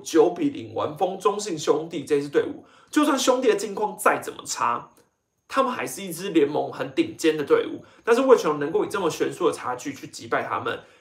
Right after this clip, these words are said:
应该可以大概宣布一下，就是他们已经不再是所谓的，呃，你知道，被刷战绩的队伍了，他们也是有证明过自己是一支可以赢球，甚至可以拿出一波连胜的队伍。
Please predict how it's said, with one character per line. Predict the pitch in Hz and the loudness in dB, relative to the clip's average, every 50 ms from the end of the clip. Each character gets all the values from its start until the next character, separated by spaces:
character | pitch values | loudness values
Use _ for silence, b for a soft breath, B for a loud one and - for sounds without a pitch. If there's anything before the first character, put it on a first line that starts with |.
| b b b - | b b b -10
应 | - 240 | -2 0
该 | 262 285 285 | 2 4 4
可 | 277 | 4
以 | 220 156 | 4 4
大 | - - 185 185 | 2 2 2 2
概 | 180 180 | 2 0
宣 | 175 - - 180 175 175 | 0 0 0 0 0 0
布 | 175 190 170 143 | 0 2 2 2
一 | 139 | 2
下， | 143 175 175 147 135 | 2 2 2 2 2
就 | 151 156 | 2 -2
是 | 156 170 | -4 -6
他 | 170 - - 247 | -8 -2 0 2
们 | 254 240 190 | 2 2 0
已 | 156 | -2
经 | 156 175 175 | -4 -8 -10
不 | 170 151 | -8 -4
再 | 143 170 170 | -2 -2 -2
是 | 165 170 | -2 -4
所 | 165 - 139 127 | -4 -4 0 2
谓 | 139 147 139 | 2 2 2
的， | 120 120 120 117 107 B B B B B B _ | 2 0 0 -2 -2 B B B B B B _
呃， | - - 123 123 110 104 80 76 71 71 - - 104 | -2 0 2 2 2 0 0 -2 -2 -4 -6 -8 -8
你 | - | -8
知 | - | -6
道， | - - - - | -6 -6 -4 -2
被 | - 202 | -2 -2
刷 | 185 - - 175 160 165 | -2 0 0 2 2 4
战 | 165 180 151 - - | 4 2 0 -2 -4
绩 | - - 131 | -8 -10 -10
的 | 135 127 | -10 -6
队 | - - - - | -4 -4 -4 -4
伍 | - - - | -6 -10 -12
了， | - | -8
他 | - 208 | -4 -4
们 | 226 233 226 | -2 0 0
也 | 170 | -2
是 | - - - 208 | -2 -2 -2 0
有 | 185 151 - - | 0 0 0 2
证 | - - 180 160 | 2 2 2 2
明 | 135 113 110 - | 0 -8 -14 -8
过 | - 165 147 - - - | -4 -2 -2 -2 -2 -6
自 | - 254 233 | -10 -10 -10
己 | 165 - 147 - | -10 -10 -12 -14
是 | - - 196 185 143 - - _ _ b b b b b | -12 -10 -8 -8 -10 -10 -12 _ _ b b b b b
一 | - 185 | -14 -12
支 | 175 - 170 170 | -8 -6 -6 -6
可 | - - - - - | -6 -6 -4 -2 -2
以 | 170 - 165 | -2 -2 -2
赢 | - - - - | -8 -12 -14 -14
球， | - - - - - - | -12 -8 -4 -2 -2 -2
甚 | - - 180 165 | -2 -4 -4 -4
至 | 156 170 170 | -4 -4 -4
可 | 160 - 151 | -2 0 0
以 | 143 131 | 0 0
拿 | 110 113 98 98 131 | -2 -4 -6 -6 -6
出 | - - 175 170 | -6 -4 -4 -4
一 | 170 | -4
波 | 170 - 156 165 165 | -4 0 0 0 2
连 | 156 131 - - 127 | 0 -2 -4 -6 -6
胜 | - - 160 - | -4 -2 -2 -2
的 | - | -4
队 | - - - - - - | -4 -6 -6 -6 -6 -8
伍。 | - - b | -14 -16 b